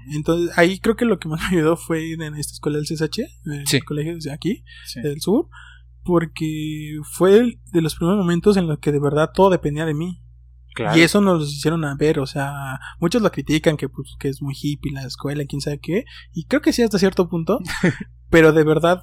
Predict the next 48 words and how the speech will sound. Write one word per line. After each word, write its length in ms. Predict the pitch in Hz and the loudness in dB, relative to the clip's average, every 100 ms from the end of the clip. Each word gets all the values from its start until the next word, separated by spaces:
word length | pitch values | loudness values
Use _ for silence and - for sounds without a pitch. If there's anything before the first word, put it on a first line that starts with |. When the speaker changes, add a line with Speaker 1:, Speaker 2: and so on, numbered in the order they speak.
| - | -4
Speaker 1:
creo 200 | - 190 | 0 2
que 380 | - 202 202 - | 4 2 2 -2
yo 120 | 160 170 | 0 2
sí 120 | 185 | 2
tengo 200 | 180 180 | -2 0
un 140 | 180 | 2
antes 320 | 180 175 180 170 | 2 2 0 0
y 20 | |
un 80 | 165 | -4
después 360 | 156 - 165 | -4 -2 -2
de 60 | 160 | -2
esa 100 | 156 | -6
escuela. 420 | 143 - 151 139 131 - - - | -6 -2 -2 -4 -10 -20 -20 -20
Speaker 2:
Ok. 200 | - - - | -18 -10 -6
Speaker 1:
Este, 400 | 139 131 - 139 | -4 -4 -4 -2
porque 380 | 160 147 160 | -2 -2 -2
de 120 | 147 147 | -2 0
verdad 560 | 147 151 160 165 170 - - - - - - - - - | -2 0 0 0 -4 -10 -20 -20 -20 -20 -20 -20 -10 -2
me 140 | 156 | -2
di 100 | 170 | -2
cuenta 300 | - 196 196 | -2 -2 2
de 80 | 190 | 0
tantas 360 | - 165 190 - | 0 -2 -2 -4
cosas 360 | 156 147 170 | -4 -2 -2
también, 300 | - 143 147 | -2 -6 -6
porque 220 | 156 180 - | -4 -4 0
tuve 180 | 156 | 0
maestros 400 | 170 143 - 165 | 2 -2 -2 -4
increíbles, 420 | 160 - 135 156 147 | -4 -4 -2 0 0
no 180 | 285 359 | 0 4
todos, 280 | 254 165 | 2 2
siempre 340 | - 180 185 180 | -2 -2 0 0
hay 160 | 175 175 165 151 | 0 0 -4 -8
maestros 360 | 160 160 151 170 | -6 -4 -2 -2
nefastos 460 | 139 - 147 151 147 | -2 0 0 0 -8
en 80 | 131 | -2
todas 140 | 156 | 0
las 120 | 151 - | 0 -4
escuelas, 340 | - 151 160 | -6 -4 -2
siempre, 400 | - 165 165 151 | -2 -2 -2 -6
siempre, 280 | 135 156 - | -6 -8 -8
siempre, 260 | 147 165 160 | -8 -6 -2
creo 120 | 151 | -2
que 120 | 151 | -2
eso 140 | 147 147 | -4 -6
es 80 | |
una 160 | 147 147 | -8 -10
constante. 580 | 135 131 143 147 214 | -10 -10 -10 -6 -8